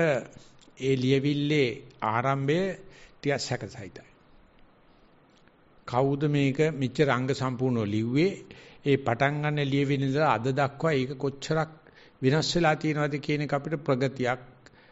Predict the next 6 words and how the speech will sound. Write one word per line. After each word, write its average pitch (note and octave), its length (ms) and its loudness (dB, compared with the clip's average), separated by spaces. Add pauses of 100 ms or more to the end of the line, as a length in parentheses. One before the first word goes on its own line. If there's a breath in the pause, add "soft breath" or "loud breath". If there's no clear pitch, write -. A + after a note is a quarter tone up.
(200 soft breath)
දියුණුවක් D3+ 500 2
කියලා C3+ 200 2
කිව්වට C3+ 340 2
ඒක D3 120 -4
ඇත්තටම E3+ 640 0
පිරිහිල්ලක්. A#2 640 2